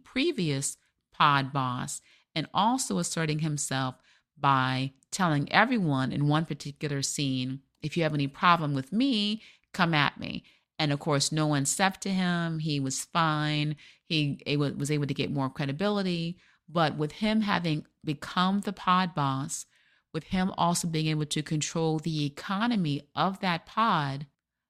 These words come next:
by having the resources of the food and the commissary, then it was very hard for him to let go. In addition, because he already had previous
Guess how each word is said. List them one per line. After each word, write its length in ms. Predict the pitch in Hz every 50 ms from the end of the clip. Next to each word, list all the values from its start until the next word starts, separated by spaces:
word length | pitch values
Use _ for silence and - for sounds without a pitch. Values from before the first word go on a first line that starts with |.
| _ _
by 180 | 160 165 156 151
having 760 | 151 147 - 190 190 190 185 185 170 156 151 147 147 143 - -
the 320 | - 147 156 147 143 139 139
resources 640 | 147 160 165 - - 165 156 156 - - 170 156
of 160 | 156 143 143 143
the 60 | 139
food 320 | - - - 160 156 151 151
and 120 | 143 139
the 60 | 135
commissary, 1040 | - - - - - 196 220 240 240 - - - 165 143 139 131 131 127 123 127 131 - - - _ _ _
then 100 | - 170
it 80 | 175 170
was 200 | 170 170 170 165
very 300 | 160 180 180 196 214 220
hard 340 | 190 - 190 180 170 165 165 -
for 100 | 170 165
him 220 | 165 170 160 160
to 140 | 147 - 165
let 480 | 151 151 147 151 135 131 - - 147 139
go. 420 | 190 196 180 - - - - - _ _ _ _ _ _ _ _ _ _ _
In 140 | - 170 180
addition, 680 | 180 175 165 196 208 226 220 - - 160 147 151 147 -
because 520 | - 156 143 - - - 214 233 247 240 -
he 180 | 233 - - -
already 340 | - 165 170 170 165 160 156
had 340 | 147 147 143 139 139 - -
previous 640 | - - 190 185 185 190 190 170 165 160 - -